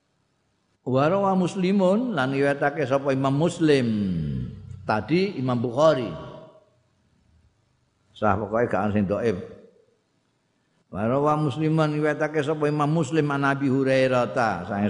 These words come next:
sahabat Abu Hurairah radhiyallahu anhu. Qala ngendika sapa sahabat Abu Hurairah, qala dawuh sapa Rasulullah sallallahu alaihi wasallam, "Kafilul yatim," padha maknane. "Kafilul yatim, tai pengampu cah yatim,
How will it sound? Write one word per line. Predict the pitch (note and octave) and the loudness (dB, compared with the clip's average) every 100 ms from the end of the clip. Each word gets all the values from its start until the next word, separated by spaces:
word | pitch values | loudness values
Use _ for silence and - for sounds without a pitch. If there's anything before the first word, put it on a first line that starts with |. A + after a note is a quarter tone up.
| A2+ | 0
sahabat | G#2+ A2 G#2+ | 2 2 0
Abu | G#2+ G#2 G#2 | 0 -2 0
Hurairah | A#2 A#2+ A2 G#2+ G#2+ | 0 2 0 -2 -2
radhiyallahu | G#2 A2 A2 A2 G2+ | 0 0 2 0 0
anhu. | A#2 A#2 A2+ G2 - - - - _ | 0 0 0 -2 -6 -16 -20 -20 _
Qala | - C3+ D3+ D3 | -4 0 2 0
ngendika | C#3 C#3 D3 D3 | 0 -2 0 2
sapa | B2+ C3 B2+ B2 A2+ | 2 0 0 0 0
sahabat | A#2 A2+ A#2 | 0 0 -2
Abu | A2+ G#2+ G#2+ | -2 -2 0
Hurairah, | A2+ A#2 A#2+ A#2 A2+ A2 G#2 G2+ - - - | 0 2 2 2 2 0 -2 -6 -10 -18 -8
qala | A#2 A#2+ A2+ | -2 0 0
dawuh | A2 G#2+ A#2 | 0 0 0
sapa | G2+ A2 G#2+ G#2 | -2 -2 0 0
Rasulullah | G2+ G#2+ G#2 G2 A#2 A2 G2+ | 0 0 0 0 0 0 0
sallallahu | G2 A2+ G#2 G#2 G#2+ G2+ G#2 | -2 -2 0 2 2 2 0
alaihi | G#2 G#2+ | 0 0
wasallam, | G#2+ G2+ A#2 B2 A2 F2 - - - - - _ | 0 0 -2 0 -2 -6 -10 -18 -20 -20 -20 _
"Kafilul | F3 G#3 E3+ G3 F#3+ F#3+ | -2 -2 -2 0 2 2
yatim," | F3+ F3 F#3 F#3+ G#3 A3+ B3+ C#4+ - - - - _ _ | 2 0 0 2 2 2 -4 -8 -14 -18 -20 -20 _ _
padha | F#2 F#2 A2 G2+ | -8 0 2 2
maknane. | E2 F#2+ F#2+ F2+ E2 - - _ | 0 0 0 0 -4 -12 -20 _
"Kafilul | - C3+ F3+ F3+ F#3+ F#3 F3+ | -6 -2 -2 0 0 0 0
yatim, | E3 E3 D#3 D3+ D3 C#3+ - | -2 -2 -2 0 -4 -8 -4
tai | A2+ A2+ | 0 0
pengampu | A2 A2+ A2 E3+ E3+ E3+ D3+ C#3 | 0 0 0 0 0 -2 -4 -2
cah | B2 | -2
yatim, | C3 B2+ C3 A#2 A2 A2 | 0 -2 -2 -2 -2 -4